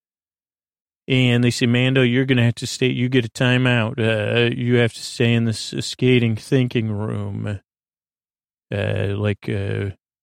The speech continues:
we're gonna go get flowers and teddy bears tossed to us, uh, and get outta here and deliver the, uh, g-, g-, quarry."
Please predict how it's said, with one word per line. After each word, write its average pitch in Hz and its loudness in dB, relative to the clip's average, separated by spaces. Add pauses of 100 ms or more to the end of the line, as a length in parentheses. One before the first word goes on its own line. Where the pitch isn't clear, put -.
(180)
we're 113 -2
gonna 117 0
go 110 2
get 110 0
flowers 113 0
and 107 -4
teddy 123 2
bears 104 -2
tossed 113 -2
to 120 0
us, 107 -2
uh, 107 -2 (1080)
and 117 2
get 110 4
outta 117 2
here 104 -6 (1900)
and 113 0
deliver 113 2
the, 107 0
uh, 104 -6
g-, 107 -4
g-, 117 -4
quarry." 110 2